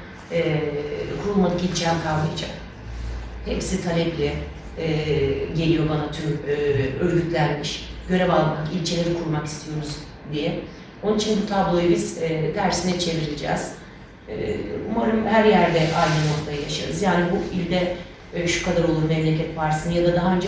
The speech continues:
başka partinin... Daha, daha önce Memleket Partisi yoktu arkadaşlar. Bir seçenek yoktu. Yani insanlar kerhen, mecburen, lanet olsun diyerek oy veriyordu. Bıkkınlıktan,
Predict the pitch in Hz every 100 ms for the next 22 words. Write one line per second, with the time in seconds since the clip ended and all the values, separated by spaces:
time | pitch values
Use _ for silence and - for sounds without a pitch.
0 | 180 175 175 180 175 175 170 170 165 -
1 | - - 214 220 240 269 - 160 180 214
2 | 208 180 - 175 170 - 185 185 - -
3 | - - - 160 156 180 - - - -
4 | - - 247 269 226 202 202 185 - 180
5 | 175 180 - - - - - - - -
6 | - - 180 180 202 - 196 190 196 -
7 | - - - - - 190 202 175 156 151
8 | 160 - - - - 175 185 165 208 202
9 | 156 156 - - - - 185 202 233 185
10 | 165 - 156 156 - - 147 143 143 143
11 | - 170 - - - - - 180 160 185
12 | 165 165 - 151